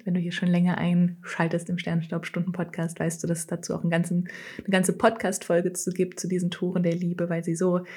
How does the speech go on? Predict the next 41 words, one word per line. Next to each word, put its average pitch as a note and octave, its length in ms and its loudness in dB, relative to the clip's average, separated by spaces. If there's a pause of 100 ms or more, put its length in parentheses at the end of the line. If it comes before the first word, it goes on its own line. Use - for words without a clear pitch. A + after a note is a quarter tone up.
(360)
umfassend G3+ 540 6
und E3+ 80 0
komplex E3 540 -2
sind. E3+ 260 0
Und F3+ 120 -2
trotzdem F3 380 0
möchte E3 240 0
ich E3 100 -8
dir E3 140 -2
jetzt E3+ 220 -4
hier E3+ 180 0
in E3+ 60 2
diesen E3+ 180 0
täglichen E3 400 -4
Impulsfolgen, E3+ 840 0 (420)
ähm, E3 260 0
kurz A#3 300 6
mitgeben, F#3 720 2
was F3 320 0
jetzt F3 240 -2
aktuell - 340 0
die E3+ 120 0
Bedeutung E3 680 0
ist. F3+ 320 0
Also F3+ 260 0
Sonne F3 260 4
und E3+ 200 0
Erde E3+ 420 0
generell E3 460 2
in E3+ 160 0
unseren E3 300 -2
Transiten F3 580 2
im F3 100 4
Human E3+ 240 2
Design E3 440 2
sind F3 200 -2
ja E3+ 100 -2
so E3 120 -6
unsere E3 240 -6
stärksten E3 480 -4
Energieeinflüsse, E3+ 1500 0